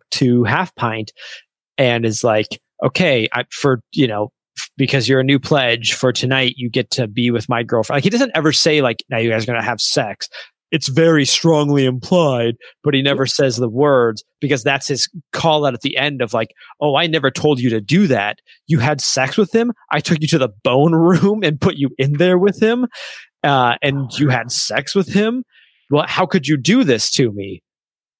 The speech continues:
Because he wanted to dump her and couldn't just be like, "Hey, I think we should break up."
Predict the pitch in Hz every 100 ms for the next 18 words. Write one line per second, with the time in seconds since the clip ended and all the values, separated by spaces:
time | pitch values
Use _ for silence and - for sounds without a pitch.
0 | _ 175 156 170 147 - 170 143 156 147
1 | 151 127 143 175 - 123 113 131 135 135
2 | 123 123 - 131 120 113 110 - _ -
3 | 101 143 139 117 110 131 123 120 - 127
4 | 117 139 113 -